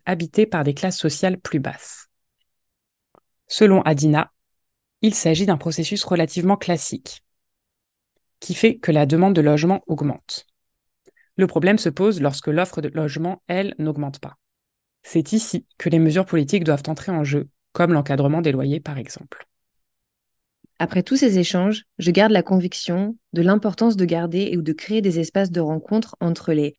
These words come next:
Speaker 2: expats et les locaux pour créer du dialogue. S'écouter, juste rien que ça, s'écouter. Cet événement dans le coworking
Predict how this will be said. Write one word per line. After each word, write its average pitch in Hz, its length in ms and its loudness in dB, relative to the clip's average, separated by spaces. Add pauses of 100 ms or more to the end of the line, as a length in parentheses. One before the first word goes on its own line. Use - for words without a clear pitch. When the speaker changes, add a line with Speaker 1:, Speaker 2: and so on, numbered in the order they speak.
(180)
Speaker 2:
expats 196 500 0
et 165 120 0
les 156 100 4
locaux 170 440 2 (500)
pour 185 160 2
créer 240 240 4
du 185 120 -4
dialogue. 156 420 0 (560)
S'écouter, 208 640 -2 (280)
juste 226 480 0
rien 190 220 4
que 190 80 0
ça, 208 220 -2
s'écouter. - 640 -4 (460)
Cet - 220 -4
événement 226 360 6
dans 233 100 4
le 185 80 0
coworking 208 640 -2